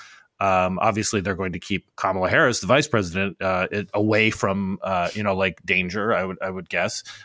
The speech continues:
Uh, but in, you know, in normal times, we would know, like, this is what would happen, you know, depending on what happens to all these folks. And now we don't. I mean, what will we do? We, it goes right to Patty Murray, the Senate president pro tem,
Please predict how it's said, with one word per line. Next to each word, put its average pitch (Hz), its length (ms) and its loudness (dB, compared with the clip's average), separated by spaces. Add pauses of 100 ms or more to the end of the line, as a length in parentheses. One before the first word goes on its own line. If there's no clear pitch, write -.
(120)
Uh, 107 240 2
but 120 280 0
in, 135 320 2
you 139 80 0
know, 123 140 4
in 127 160 2
normal 156 320 6
times, 160 420 4
we 135 120 6
would 135 160 4
know, 131 180 2
like, 113 240 2
this - 240 0
is 113 80 -2
what 131 160 4
would 147 140 2
happen, 117 640 0
you 107 80 -6
know, 101 180 0
depending 104 420 -2
on 107 180 0
what 101 180 -2
happens 123 320 0
to 95 100 -8
all 90 140 -2
these 87 180 -14
folks. 85 320 -8
And 101 160 -8
now 123 240 4
we 104 180 0
don't. 170 360 0 (100)
I 90 40 -16
mean, 98 160 -10
what 107 140 -4
will 117 120 0
we 117 100 4
do? 98 220 0
We, 95 240 -4 (100)
it 90 220 -10
goes 87 200 -8
right 85 160 -8
to - 80 -20
Patty 104 260 2
Murray, 123 340 4
the 104 160 -4
Senate 98 280 -4
president 90 320 -12
pro 87 140 -10
tem, 87 300 -6